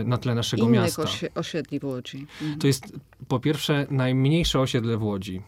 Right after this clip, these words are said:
Speaker 1: o bardzo wyraźnych granicach. E, z jednej strony park, tak zwany na Zdrowiu, z, z innej strony podziemna rzeka Łódka, prawda?
Speaker 2: Mhm.
Speaker 1: E, z trzeciej strony,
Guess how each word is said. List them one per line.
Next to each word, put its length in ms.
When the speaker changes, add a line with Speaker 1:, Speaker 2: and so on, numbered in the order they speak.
Speaker 1:
o 160
bardzo 440
wyraźnych 420
granicach. 760
E, 260
z 80
jednej 220
strony 760
park, 460
tak 160
zwany 260
na 100
Zdrowiu, 540
z, 160
z 120
innej 420
strony 480
podziemna 440
rzeka 240
Łódka, 360
prawda? 400
Speaker 2:
Mhm. 300
Speaker 1:
E, 40
z 60
trzeciej 300
strony, 500